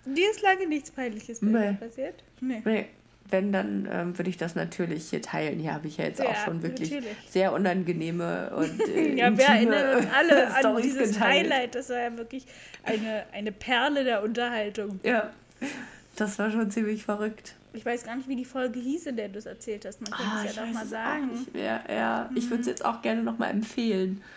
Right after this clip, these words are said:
Speaker 1: Ah,
Speaker 2: Die
Speaker 1: war
Speaker 2: war
Speaker 1: das
Speaker 2: gut.
Speaker 1: berühmt oder Sekretärin? Kann das sein?
Speaker 2: Das könnte sein. Das war auf jeden Fall eine gute Folge, auch wenn
Speaker 1: Ja,
Speaker 2: ich's da nicht
Speaker 1: ja.
Speaker 2: erzählt hab.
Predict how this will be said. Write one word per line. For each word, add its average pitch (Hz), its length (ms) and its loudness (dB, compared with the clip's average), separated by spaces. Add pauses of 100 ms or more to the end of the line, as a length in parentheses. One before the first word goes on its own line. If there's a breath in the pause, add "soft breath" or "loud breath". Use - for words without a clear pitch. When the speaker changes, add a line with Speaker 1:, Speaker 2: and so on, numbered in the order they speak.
(240 loud breath)
Speaker 1:
Ah, 226 120 -12
Speaker 2:
Die - 60 -4
Speaker 1:
war 208 80 2
Speaker 2:
war 226 60 4
Speaker 1:
das 196 100 2
Speaker 2:
gut. 214 200 2
Speaker 1:
berühmt 349 320 0
oder 269 160 0
Sekretärin? 262 880 -8
Kann 269 160 -8
das 269 120 -10
sein? 302 100 -8 (320)
Speaker 2:
Das 254 220 -2
könnte 285 320 -4
sein. 202 420 -2
Das 196 140 0
war 262 100 4
auf 269 60 0
jeden 277 120 0
Fall 277 120 2
eine 233 100 0
gute 208 180 2
Folge, 175 420 -2
auch 175 160 -2
wenn 180 100 4
Speaker 1:
Ja, 190 60 4
Speaker 2:
ich's 190 100 0
da 175 120 -2
nicht 180 140 -2
Speaker 1:
ja. - 80 2
Speaker 2:
erzählt - 360 -6
hab. 190 140 -8